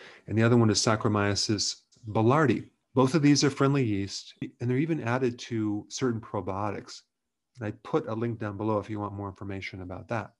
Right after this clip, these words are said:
Anyway, I think this is an important topic, the relationship between bacteria and fungus, and the importance of keeping them in check so they don't turn on you and become pathogenic. Hey, before you go, real quick, I have a course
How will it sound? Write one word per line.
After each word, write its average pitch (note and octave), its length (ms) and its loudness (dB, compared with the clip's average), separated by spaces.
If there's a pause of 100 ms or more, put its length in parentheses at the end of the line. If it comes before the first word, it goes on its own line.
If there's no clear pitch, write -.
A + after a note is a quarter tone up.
(160)
Anyway, A#2+ 280 -2
I G#2+ 40 -4
think F3 240 -6
this - 160 -4
is A#2+ 80 -6
an A#2 80 -4
important C3+ 440 -2
topic, B2 500 -4 (100)
the A2 100 -8
relationship B2 640 -4
between A2 320 -10
bacteria B2+ 680 -2 (420)
and F#2 180 -14 (120)
fungus, B2 520 -2 (280)
and A2+ 100 2
the A#2+ 40 4
importance C3 440 6
of A#2 100 -2
keeping C3+ 360 0
them G#2+ 160 4
in G2 100 0
check B2+ 480 0
so - 160 -2
they G#2 140 2
don't A2+ 340 0
turn F3 240 4
on G#2 180 4
you G2+ 280 0
and G#2 80 -4
become F#2+ 560 -4
pathogenic. G2 840 -2 (1300)
Hey, C3+ 60 0
before B2 260 -2
you D3 80 0
go, C#3+ 140 0
real C3+ 140 0
quick, C3+ 340 -4 (340)
I A#2+ 80 -2
have B2+ 340 -2
a B2 140 -4
course B2 680 -4